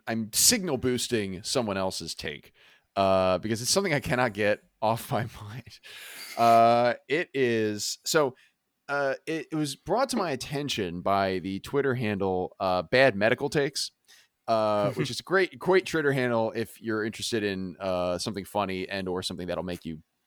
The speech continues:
Speaker 1: tear your hair out. And, uh, it was a passage from a book excerpt, and I'm just gonna read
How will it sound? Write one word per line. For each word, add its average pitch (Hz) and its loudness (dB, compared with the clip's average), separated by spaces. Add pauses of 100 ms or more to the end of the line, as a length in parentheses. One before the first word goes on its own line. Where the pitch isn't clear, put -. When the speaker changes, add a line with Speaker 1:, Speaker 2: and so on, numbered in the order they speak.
(120)
Speaker 1:
tear 104 0
your 87 0
hair 92 2
out. 78 0 (460)
And, 139 2
uh, 135 8
it 170 0
was 165 0
a 165 -2
passage 285 -2
from 160 -4
a 131 0
book 139 -2
excerpt, 87 -8
and 110 -2
I'm 139 -6
just - -6
gonna 269 -4
read 139 -4